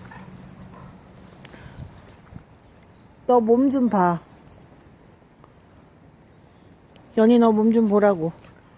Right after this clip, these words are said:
오늘 하루 마무리할 시간.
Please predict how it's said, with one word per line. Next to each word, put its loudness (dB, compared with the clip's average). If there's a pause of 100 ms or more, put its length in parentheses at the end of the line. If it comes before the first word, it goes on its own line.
(1400)
오늘 -2
하루 0
마무리할 -2
시간. -2